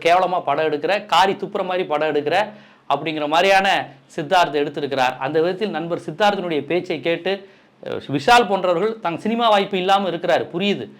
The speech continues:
அதுக்காக இந்த மாதிரி இழிவான செயல்களில் செய்து, கேவலமான வார்த்தைகளை பேசி விளம்பரம் தேடிக்கொள்ள வேண்டாம்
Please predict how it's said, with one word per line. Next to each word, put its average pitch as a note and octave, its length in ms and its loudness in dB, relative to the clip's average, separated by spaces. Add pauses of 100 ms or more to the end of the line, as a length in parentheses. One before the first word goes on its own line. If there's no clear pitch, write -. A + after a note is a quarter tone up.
(260)
அதுக்காக G3 420 4
இந்த A#3 280 0
மாதிரி A#3 280 2
இழிவான A3 500 2
செயல்களில் F#3 480 -2
செய்து, E3+ 360 -2
கேவலமான F#3+ 480 2
வார்த்தைகளை E3+ 480 0
பேசி E3+ 480 -2 (200)
விளம்பரம் F#3+ 420 0
தேடிக்கொள்ள E3 440 -2
வேண்டாம் C3+ 480 -2